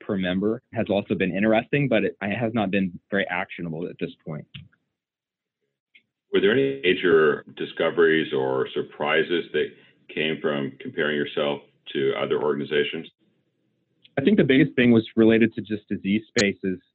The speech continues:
Speaker 1: So sometimes disease spaces with smaller number of patients, potentially things like multiple myeloma,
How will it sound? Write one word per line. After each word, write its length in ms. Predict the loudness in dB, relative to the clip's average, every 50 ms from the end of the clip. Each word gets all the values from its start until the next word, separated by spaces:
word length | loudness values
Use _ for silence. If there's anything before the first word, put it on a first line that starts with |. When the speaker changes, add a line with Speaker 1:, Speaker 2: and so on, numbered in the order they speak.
| _ -4
Speaker 1:
So 60 | -4 -2 0
sometimes 400 | -2 -2 0 0 0 0 0 -2 -6 _ _ -10
disease 320 | -6 0 2 2 2 2
spaces 460 | 2 2 2 2 2 0 -6 -6 -4 -4
with 140 | -4 -4 -4 _
smaller 240 | -2 0 0 2 2
number 240 | 0 0 0 0 0
of 100 | -2 -4
patients, 420 | -4 -4 -4 -2 -4 -8 -10 -10 _ _ _ -10
potentially 840 | -6 -2 -2 -2 -2 -2 0 2 2 4 4 4 2 0 -2 -4 -8 -6
things 160 | -6 -4 -2
like 160 | -2 -2 0
multiple 320 | 0 -2 -2 -2 -2 0 2
myeloma, 480 | 2 2 2 2 2 2 0 0 -2